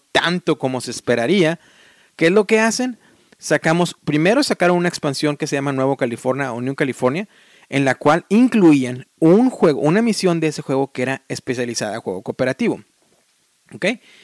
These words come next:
Solamente una misión. El juego se puede jugar en solitario, pero tiene una mecánica muy rara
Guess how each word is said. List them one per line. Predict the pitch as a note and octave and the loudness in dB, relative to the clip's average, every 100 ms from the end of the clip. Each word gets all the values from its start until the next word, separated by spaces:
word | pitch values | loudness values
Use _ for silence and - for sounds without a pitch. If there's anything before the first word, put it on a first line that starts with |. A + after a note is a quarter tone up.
| _ - | _ -10
Solamente | - C#3 E3 G3 C#3 B2+ B2+ | 0 2 4 2 -2 -4 -4
una | A#2 A#2+ | -4 -4
misión. | A#2+ - C3+ - - - | -6 -2 -2 -4 -18 -2
El | D#3 | 0
juego | - C4+ | 4 4
se | D4+ C4+ | 4 0
puede | G#3 A3+ | 0 0
jugar | G#3 E3+ F3+ | 2 2 2
en | G3+ | 2
solitario, | - C3+ B2+ E3+ F#3+ | 0 -2 0 0 2
pero | F#3+ D3+ | 0 0
tiene | D3+ G3 | 0 0
una | A3 | 0
mecánica | F#3+ D3 E3 F3 F#3 F#3+ | -2 -4 -4 -4 -2 -2
muy | D#3 D#3+ E3 | 0 0 0
rara | D3+ C#3 C#3+ F#3 | 0 0 0 -2